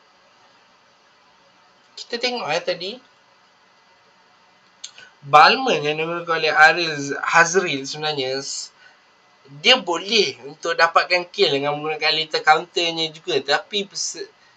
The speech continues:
ah, banyak yang ada satu tu kita terlepas, dia terlepas. Di mana Chow Baba Yago berjaya menyelamatkan diri. Okey,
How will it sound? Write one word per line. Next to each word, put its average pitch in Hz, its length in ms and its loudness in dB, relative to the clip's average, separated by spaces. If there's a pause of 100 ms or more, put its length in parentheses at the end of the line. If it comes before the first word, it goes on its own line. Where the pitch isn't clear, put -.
(180)
ah, 143 400 8
banyak 180 640 4
yang 180 320 0
ada 175 240 2
satu 196 320 -4
tu 202 160 -6
kita 190 400 -6
terlepas, 175 640 0
dia 165 160 -8
terlepas. 175 800 0 (300)
Di 139 80 -8
mana 147 240 0 (160)
Chow 170 480 4
Baba 156 320 6
Yago 170 480 2
berjaya 143 400 -2
menyelamatkan 156 560 -4
diri. 165 320 -6 (760)
Okey, 165 320 -2